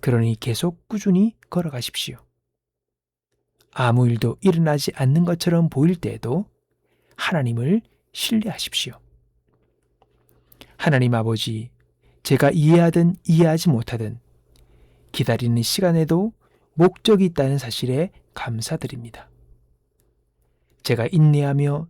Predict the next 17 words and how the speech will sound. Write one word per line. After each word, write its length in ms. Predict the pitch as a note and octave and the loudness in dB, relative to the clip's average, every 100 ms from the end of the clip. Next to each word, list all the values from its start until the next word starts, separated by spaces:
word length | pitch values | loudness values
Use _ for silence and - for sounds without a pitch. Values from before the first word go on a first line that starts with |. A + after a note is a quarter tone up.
| - | -10
신실하게 760 | - A3+ G3+ F#3+ E3+ E3 E3 F3 | -2 2 2 2 2 2 0 2
머물 320 | D#3+ E3 G3 | 2 4 4
수 140 | - | 2
있도록 400 | F#3 E3+ F3+ F3 - | -2 0 -2 -4 -6
도와주시고, 680 | G#3 F#3+ B2 - - - - _ _ _ _ _ _ _ _ _ _ _ | -4 -4 -6 -10 -10 -12 -18 _ _ _ _ _ _ _ _ _ _ _
이 100 | E3 | 0
모든 320 | B2+ C3 C3 | 2 4 2
과정이 520 | B2 B2 B2+ B2+ C3 - _ _ | 2 0 0 0 -2 -6 _ _
하나님의 540 | - A3 F#3 E3+ E3 E3 | -4 2 4 6 4 2
계획의 500 | - C#3 C3+ C3+ - | 0 0 2 0 0
일부임을 640 | G3+ G#3 F#3 G3 E3+ F#3+ A3 _ _ _ | 0 0 2 2 4 4 2 _ _ _
신뢰하게 640 | - - B3+ G3+ D#3 C#3 | -8 -2 2 2 0 -2
하소서. 400 | F3+ - - - _ _ _ _ _ _ _ _ _ _ _ _ _ _ _ _ - | -6 -6 -12 -16 _ _ _ _ _ _ _ _ _ _ _ _ _ _ _ _ 0
저는 260 | C3+ B2 | 4 4
지금 300 | A#2+ C#3+ B2+ | 4 2 2
이 120 | C#3 | 4
자리가 500 | D#3+ E3+ E3 E3+ F3+ | 4 2 0 0 -2